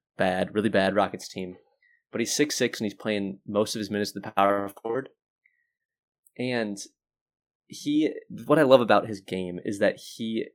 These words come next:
will contest any shot at the rim. Like, he has a block of Rudy Gobert, uh, James Wiseman, Dr-, I, I can't remember who else, but it's a bunch of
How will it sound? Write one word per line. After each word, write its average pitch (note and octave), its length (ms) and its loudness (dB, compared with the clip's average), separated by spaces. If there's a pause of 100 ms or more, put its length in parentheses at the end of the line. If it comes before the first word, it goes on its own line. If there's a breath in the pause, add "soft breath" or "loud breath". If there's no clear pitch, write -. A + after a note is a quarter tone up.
will G#2+ 140 -10
contest A2 540 -2
any A2 300 -2
shot - 320 -4
at F#2+ 100 -4
the F#2 60 -14
rim. F#2 280 -6 (300)
Like, G2+ 140 -4
he B2 100 -4
has A2 100 -2
a A2+ 40 -2
block G2 440 2
of G2 320 -2 (220 soft breath)
Rudy B2+ 180 0
Gobert, G#2 580 2 (440)
uh, F#2 220 -4
James B2 320 -2
Wiseman, G2+ 720 0 (1400)
Dr-, A2+ 200 -4
I, - 80 2 (380)
I C3+ 40 -8
can't C3+ 200 2
remember A#2+ 180 4
who A#2 80 2
else, G#2+ 200 4 (220)
but A#2 100 2
it's A#2+ 120 0
a B2+ 40 0
bunch C3 260 2
of B2 140 -2